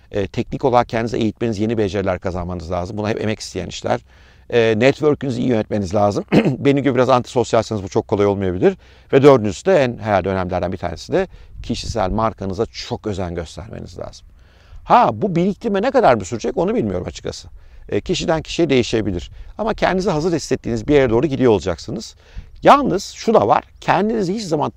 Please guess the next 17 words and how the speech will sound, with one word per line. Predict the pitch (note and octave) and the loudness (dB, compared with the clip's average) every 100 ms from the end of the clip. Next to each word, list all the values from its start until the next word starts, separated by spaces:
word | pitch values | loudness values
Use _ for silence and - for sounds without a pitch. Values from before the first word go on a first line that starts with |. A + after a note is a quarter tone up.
| - | -2
tam | - G#3+ C#4 C4+ B3 | 8 10 10 8 6
hazır | E3+ D#3 D#3+ | 4 4 4
hissetmeyeceksiniz. | D3+ - D3+ - F2+ F#2 - E3+ G3+ | 0 0 -2 -4 -6 -6 -6 -6 -6
Mutlaka | - E3 D3 A#2+ | -4 -4 0 0
eksik | - - A2 | 0 0 -4
bir | G#2 | -2
şeyler | B2+ B2 | 2 2
var | A2 G3 - - - - | 4 0 -2 -20 -10 -2
ama | C3+ D3+ | 0 2
ona | C#3+ D3 | 2 4
rağmen | B2 A#2 F3+ F3 - - - | 4 2 0 -4 -16 -20 0
yola | A#2 A2+ | 4 4
çıkmanız | - F#2+ F2+ | 0 -8 -6
gerekecek. | - F2 - - - _ - - - | -8 -10 -10 -16 -18 _ -20 -20 -12
Yola | F#2 F#2+ G#2 F3+ | -4 0 2 2
nasıl | G3 - | 2 0
çıkılır, | - - - G3+ - | -6 -4 -4 -4 -8